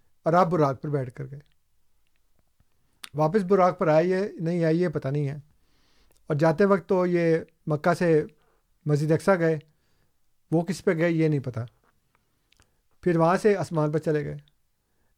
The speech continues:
لیکن آسمان سے جب واپس آئے پھر وہ روٹ نہیں لیا، پھر واپسی پہ مسجد اقصی آ کے مکہ نہیں آئے،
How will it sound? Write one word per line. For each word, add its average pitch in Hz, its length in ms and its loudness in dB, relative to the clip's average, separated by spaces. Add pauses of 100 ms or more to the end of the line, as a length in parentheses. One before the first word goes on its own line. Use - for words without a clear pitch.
(100)
لیکن 175 200 0
آسمان 175 320 0
سے 226 100 -4
جب 196 160 0
واپس 160 260 0
آئے 202 120 2
پھر 202 140 2
وہ 196 260 0 (220)
روٹ 165 340 0
نہیں 175 120 -2
لیا، 131 240 -2 (1600)
پھر 165 100 -4
واپسی 165 320 2
پہ 208 100 2
مسجد 175 300 -2
اقصی 175 200 0
آ 180 80 4
کے 180 120 -4
مکہ 165 240 -4
نہیں 170 160 -4
آئے، 135 120 -4